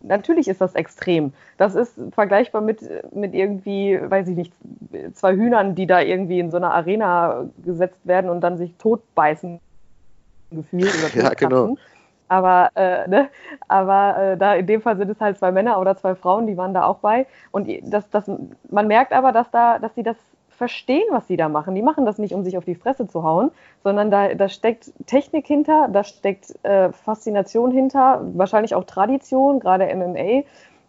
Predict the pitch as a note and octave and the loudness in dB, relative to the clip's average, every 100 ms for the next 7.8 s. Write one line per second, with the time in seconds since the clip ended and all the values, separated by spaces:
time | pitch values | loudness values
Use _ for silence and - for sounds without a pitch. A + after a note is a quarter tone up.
0 | - G3 F3 _ _ _ _ - G#3+ A3 | -4 -4 -4 _ _ _ _ -2 0 0
1 | C4 C4+ C#4 C#4+ D4 D#4 F#4+ C4 F3+ E3+ | 0 4 4 4 2 2 2 0 -2 -6
2 | E3+ F3+ F#3 A#3 A3 A3 - G#3 - - | -4 -2 -2 0 0 2 2 2 -2 -20
3 | _ _ - A3 G#3+ G#3 A3+ B3 G3+ - | _ _ -2 0 2 2 0 0 -2 -8
4 | - G#3 F3 F#3 A#3+ A3 G3+ A3 A#3 A3 | -8 -2 2 2 2 0 0 -2 -2 -2
5 | A3+ A3+ - B3+ G4+ - C3+ - E4 C#4+ | -2 -2 0 0 0 -4 -8 -6 -4 -2
6 | G#3+ E3+ E3+ - D#3+ E3+ C4 A3+ F3+ E3+ | -2 -4 -6 -8 0 4 4 2 0 -2
7 | G3 F#3 F3+ D#3+ D#3+ F3 G3 C#4 | -2 -2 0 0 -2 0 0 -2